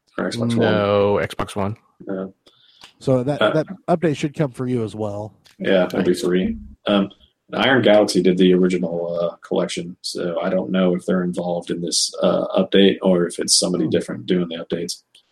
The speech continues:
Speaker 3: It's weird.
Speaker 1: Yeah.
Speaker 3: Uh, but yeah, then they showed off the trailer for, uh, for Borderlands three, and, um,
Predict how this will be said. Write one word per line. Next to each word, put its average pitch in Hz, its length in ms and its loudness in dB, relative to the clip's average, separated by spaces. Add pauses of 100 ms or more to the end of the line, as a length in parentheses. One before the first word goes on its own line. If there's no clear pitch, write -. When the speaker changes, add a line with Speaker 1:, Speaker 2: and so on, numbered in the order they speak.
(140)
Speaker 3:
It's - 80 -20
weird. 107 380 -10 (560)
Speaker 1:
Yeah. - 160 -6 (800)
Speaker 3:
Uh, 165 220 4
but 165 100 0
yeah, 175 140 6
then 180 140 4
they 196 80 4
showed 196 200 6
off 190 100 6
the 180 80 0
trailer 185 260 0
for, 180 280 2
uh, 180 460 8
for 180 260 2
Borderlands 190 560 2
three, 143 460 0 (200)
and, 127 600 -8 (160)
um, 120 560 -6